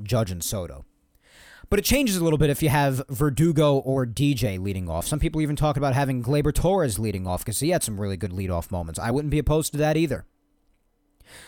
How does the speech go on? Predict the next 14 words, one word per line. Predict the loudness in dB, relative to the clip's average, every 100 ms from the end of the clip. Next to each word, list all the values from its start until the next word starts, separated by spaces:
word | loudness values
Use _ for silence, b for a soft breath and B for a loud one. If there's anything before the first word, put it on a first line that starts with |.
| B
So | -2 0
let's | 2
say | 2
you | 4
have | 4 4 2 0 -8 -12
D | -4 0 2
J | 2 2
or | 0
Gleyber | -2 -2 0 0
leading | -2 -6 -8
off. | -8 -10 -16 -18 _ _ _ _ _ _ _
Both | 2 2
right-handed | 2 2 2 2 0 -4
hitters. | -6 -8 -12